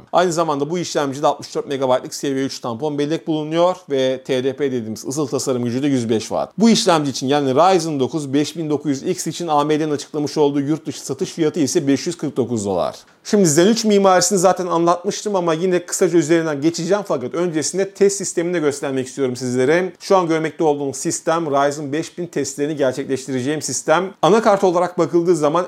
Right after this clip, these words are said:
M S I'ın Mac X beş yüz yetmiş Unify anakart modelini kullanacağım. Bu halihazırda M S I tarafında A M D için geliştirilmiş olan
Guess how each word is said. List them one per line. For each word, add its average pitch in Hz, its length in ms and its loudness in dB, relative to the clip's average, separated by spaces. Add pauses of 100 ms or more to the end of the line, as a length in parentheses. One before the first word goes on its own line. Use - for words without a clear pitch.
M 160 200 2
S 160 220 -2
I'ın 165 200 0
Mac 143 320 0 (100)
X - 240 -10
beş 151 200 -2
yüz 139 120 -6
yetmiş 180 340 -4
Unify 165 260 0
anakart 151 480 0
modelini 143 300 -2
kullanacağım. 131 600 0
Bu 156 340 0
halihazırda 165 920 4 (140)
M 147 100 0
S 165 140 -2
I 156 40 -4
tarafında 151 460 -2
A 131 140 2
M 143 180 -2
D 151 40 -2
için 147 200 -6
geliştirilmiş 135 500 -4
olan 151 220 0